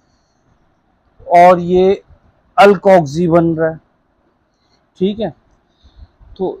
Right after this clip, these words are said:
इसी property को हम यहाँ पे observe करेंगे। ये हो गया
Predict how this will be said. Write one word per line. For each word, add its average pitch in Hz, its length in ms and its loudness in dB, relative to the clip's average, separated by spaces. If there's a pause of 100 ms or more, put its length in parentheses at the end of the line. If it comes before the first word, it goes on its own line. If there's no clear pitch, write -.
इसी 254 580 -4 (100)
property 185 500 -2
को 202 140 -6
हम 202 120 -4
यहाँ 185 180 -2
पे 196 140 -8
observe 160 440 -6 (120)
करेंगे। 190 480 -12 (1000)
ये 160 220 -4
हो 180 300 0
गया 180 280 -2